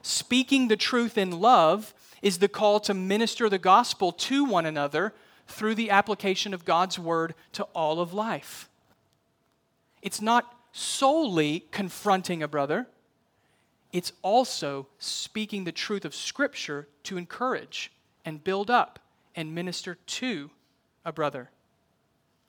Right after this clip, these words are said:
This is why Paul has been emphasizing unity all through this chapter.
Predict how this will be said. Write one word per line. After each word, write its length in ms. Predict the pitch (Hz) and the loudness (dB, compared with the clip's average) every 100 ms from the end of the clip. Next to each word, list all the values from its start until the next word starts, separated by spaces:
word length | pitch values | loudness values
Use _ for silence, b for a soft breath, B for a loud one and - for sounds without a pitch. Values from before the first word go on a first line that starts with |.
| _ _ _ _ _ _ _ _ _ - | _ _ _ _ _ _ _ _ _ -2
This 180 | 202 226 | -2 0
is 120 | 180 | -2
why 220 | 185 190 | 4 4
Paul 340 | 180 - 202 190 | 4 2 2 4
has 160 | 180 | -2
been 160 | 170 185 | -2 -2
emphasizing 760 | 190 208 196 196 175 170 165 | -2 -2 -2 0 0 -2 -8
unity 580 | 165 233 226 151 143 160 b b - | -4 0 0 0 -4 -8 b b 2
all 220 | 190 208 | 2 2
through 300 | - 208 196 | 0 -4 2
this 220 | 180 - | 2 2
chapter. 540 | - 202 220 - 123 | 2 2 2 -2 -16